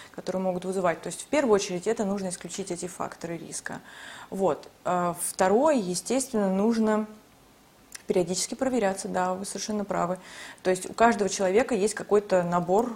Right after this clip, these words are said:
э, хронических заболеваний. А, какие-то, м, например, там изменения в молочных железах, да, то есть если мы говорим о том, что рак молочной железы сейчас самое распространенное заболевание, да,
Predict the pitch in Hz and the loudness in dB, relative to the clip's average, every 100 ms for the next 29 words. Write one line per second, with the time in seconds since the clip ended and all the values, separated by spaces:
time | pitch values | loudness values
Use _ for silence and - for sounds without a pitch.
0 | 202 - - - 175 190 208 202 196 175 | -8 -6 -6 -6 -2 -2 -2 -6 -8 -6
1 | 180 190 190 170 - 64 175 - - - | 0 2 2 2 -2 -6 -10 -14 -18 -16
2 | - - - 175 160 180 180 233 226 190 | -16 -4 2 4 4 0 -2 0 4 4
3 | 180 165 - - 180 185 190 202 196 196 | 4 -2 -6 -8 -4 -4 0 2 2 0
4 | 180 170 175 190 196 196 185 170 170 - | -2 -2 -2 0 0 0 -2 -4 -8 -12
5 | - - 180 175 185 180 185 180 170 202 | -20 -12 -8 -4 0 0 -2 -6 -2 2
6 | 233 180 170 175 196 175 180 180 180 180 | 2 0 -2 -2 -2 -4 -6 -4 -2 0
7 | 175 170 175 175 180 170 175 165 180 175 | 0 -2 -6 -6 -4 -4 -6 -6 -8 -8
8 | 170 165 170 160 - 185 170 156 - 175 | -8 -8 -6 -6 -4 -4 -4 -6 -6 -8
9 | - 180 - 175 170 160 165 165 165 180 | -6 -8 -4 -4 -4 -6 -8 -6 -4 0
10 | 254 269 180 180 233 | 2 2 2 -2 -2